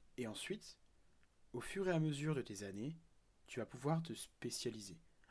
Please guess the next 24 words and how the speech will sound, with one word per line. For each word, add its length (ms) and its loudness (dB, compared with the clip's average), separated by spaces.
en 100 2
marketing, 760 -2
en 160 -10
communication 840 -6
internationale, 720 -6
en 200 -2
influence, 880 -4
en 140 -6
création, 960 -6
en 40 -6
design 360 -8
de 100 -10
marque, 400 -6
ou 100 -4
encore 400 0
bien 340 4
d'autres 260 0
secteurs. 460 -6
N'oublie 260 -4
pas 340 4
qu'en 160 -2
école 180 4
de 80 2
com, 320 6